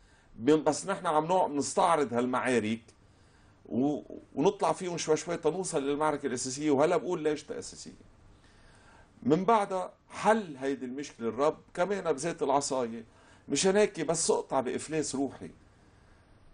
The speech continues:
وما بقى أحس بالإيمان إنه في شي بيعنيني،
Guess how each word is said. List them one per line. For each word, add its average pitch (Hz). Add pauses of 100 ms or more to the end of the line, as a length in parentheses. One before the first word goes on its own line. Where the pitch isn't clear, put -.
وما 131
بقى 175
أحس -
بالإيمان 147
إنه 131
في 139
شي 151
بيعنيني، 120